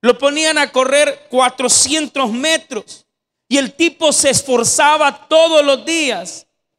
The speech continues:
Campeón mundial, nuevo récord mundial. No, hombre, olvídese.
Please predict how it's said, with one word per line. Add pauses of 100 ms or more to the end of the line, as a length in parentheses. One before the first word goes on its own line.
(140)
Campeón
mundial, (140)
nuevo
récord
mundial.
No,
hombre,
olvídese.